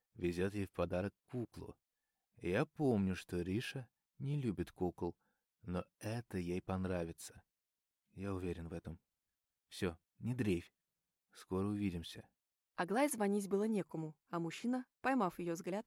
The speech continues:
Speaker 2: пояснил.
Speaker 1: «Племяннице лечу. Точнее, к ней и ее дочке. Строго говоря, я ей двоюродный дед, но люблю как родную.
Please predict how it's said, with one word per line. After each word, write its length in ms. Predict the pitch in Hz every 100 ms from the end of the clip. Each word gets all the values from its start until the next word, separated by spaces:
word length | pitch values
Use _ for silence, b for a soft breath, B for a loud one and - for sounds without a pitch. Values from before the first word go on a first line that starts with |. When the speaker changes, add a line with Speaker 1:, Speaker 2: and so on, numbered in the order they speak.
| _
Speaker 2:
пояснил. 500 | 226 254 - 170 165 _ -
Speaker 1:
«Племяннице 640 | 135 143 143 127 104 101
лечу. 400 | 104 - 92 80 _ _ _ _
Точнее, 580 | - 110 131 123 113 - _
к 80 | -
ней 400 | 117 139 131 - _ _ _ _
и 80 | 107
ее 260 | 95 104 117
дочке. 540 | 104 92 - 90 85 _ _ _ _ _
Строго 380 | - 117 135 127
говоря, 420 | 117 113 127 143
я 220 | - 117
ей 280 | 127 123 - _ _ _
двоюродный 560 | 104 120 131 127 135 127
дед, 280 | 113 90 - _ _ _ -
но 280 | 87 101 110
люблю 600 | 107 95 98 139 127 147 _
как 260 | - 117 -
родную. 680 | 87 82 90 98 92 85